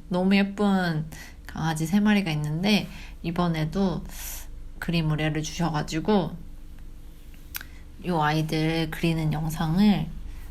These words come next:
어, 주인분께 허락을 받고 한번 찍어보게 됐어요. 어, 처음에 이제 스케치를 해놓은 거를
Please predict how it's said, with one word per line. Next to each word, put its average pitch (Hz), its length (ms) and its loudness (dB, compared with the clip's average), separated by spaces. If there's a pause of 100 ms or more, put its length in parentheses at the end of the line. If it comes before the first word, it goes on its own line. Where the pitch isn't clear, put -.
(380)
어, - 460 -6 (420)
주인분께 156 560 2
허락을 214 420 8
받고 196 680 0 (880)
한번 170 340 0
찍어보게 180 480 2
됐어요. 151 540 -4 (1800)
어, 165 480 0
처음에 277 640 4
이제 165 600 2
스케치를 208 720 2
해놓은 254 320 4
거를 262 580 2